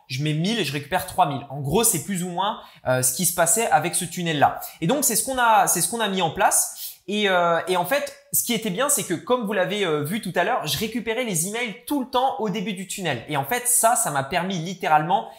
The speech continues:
d'exploser le business parce que systématiquement, toutes les semaines, j'envoie un email qui font énormément de ventes, en fait, qui font beaucoup de chiffres d'affaires. Et également, lorsque j'ai lancé mon offre par abonnement, tout ce que j'ai fait, quand j'ai fait cent ventes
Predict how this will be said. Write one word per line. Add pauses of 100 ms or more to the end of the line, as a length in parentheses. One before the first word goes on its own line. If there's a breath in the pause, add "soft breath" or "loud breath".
(180 loud breath)
d'exploser
le
business
parce
que
systématiquement, (260 loud breath)
toutes
les
semaines,
j'envoie
un
email
qui
font
énormément
de
ventes,
en
fait,
qui
font
beaucoup
de
chiffres
d'affaires. (400 loud breath)
Et
également, (200 loud breath)
lorsque
j'ai
lancé
mon
offre
par
abonnement,
tout
ce
que
j'ai
fait,
quand
j'ai
fait
cent
ventes